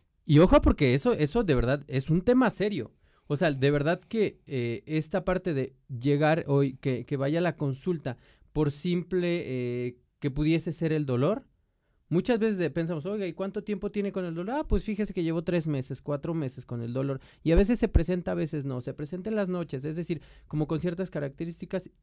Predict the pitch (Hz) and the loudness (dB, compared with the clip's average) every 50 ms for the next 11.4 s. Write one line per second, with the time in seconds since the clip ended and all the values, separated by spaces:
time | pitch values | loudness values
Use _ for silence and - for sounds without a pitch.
0 | _ - 156 139 - - 202 202 196 190 180 165 - - 185 185 170 139 - 117 | _ -10 -10 -8 -4 0 0 0 2 0 -2 -4 -2 0 2 2 2 2 0 -6
1 | 120 123 127 120 120 127 127 131 147 156 170 196 202 202 202 180 151 123 131 139 | -6 -6 -6 -6 -6 -4 -2 0 0 0 0 0 0 0 0 -2 -2 -4 -4 -6
2 | 139 - 151 - 180 170 151 139 - 170 175 - _ _ _ _ _ - 131 123 | -8 -10 -10 -10 -8 -10 -10 -10 -10 -10 -12 -12 _ _ _ _ _ -6 -4 -4
3 | 123 120 135 147 147 - - 180 175 139 120 104 - - - 139 139 131 135 175 | -2 0 0 0 0 0 0 -2 0 0 -2 -6 -8 -10 -8 -8 -8 -6 -4 -6
4 | 185 196 196 165 - 123 117 113 - _ 151 160 151 - 147 135 - 139 139 151 | -6 -6 -8 -10 -8 -8 -8 -10 -8 _ -6 -6 -4 -4 -4 -4 -4 -2 -2 -2
5 | 147 170 175 - - _ _ _ - - 135 131 135 131 - - 139 147 151 147 | 0 -2 -2 -2 -4 _ _ _ -8 -4 0 0 2 2 0 0 -2 -4 -4 -4
6 | 160 156 156 156 151 - 151 143 - 160 151 156 175 160 - 131 123 - _ _ | -2 -2 -2 -2 -2 -4 -4 -2 -2 -4 -2 -4 -6 -4 -4 -6 -6 -6 _ _
7 | - - 143 135 151 156 165 170 - 170 - - 156 156 156 151 - - 143 - | 0 0 0 2 0 -2 -2 -2 -4 -8 -6 -4 -4 -4 -4 -6 -6 -8 -8 -6
8 | 151 147 143 151 143 - - 120 - 113 120 127 151 151 - 139 139 139 135 - | -6 -6 -6 -8 -10 -10 -10 -8 -8 -8 -6 -6 -8 -8 -6 -4 -4 4 6 6
9 | 139 - - 131 - - 131 131 - 120 120 127 139 - 143 - - - - _ | 4 4 0 -6 -8 -8 -8 -6 -6 -4 -4 -2 -4 -6 -8 -12 -16 -18 -20 _
10 | _ _ _ _ _ _ _ _ _ - 180 - - 247 185 120 104 123 127 123 | _ _ _ _ _ _ _ _ _ -4 0 4 6 6 6 6 4 2 0 0
11 | 117 123 139 156 175 180 - | 2 4 4 4 4 4 2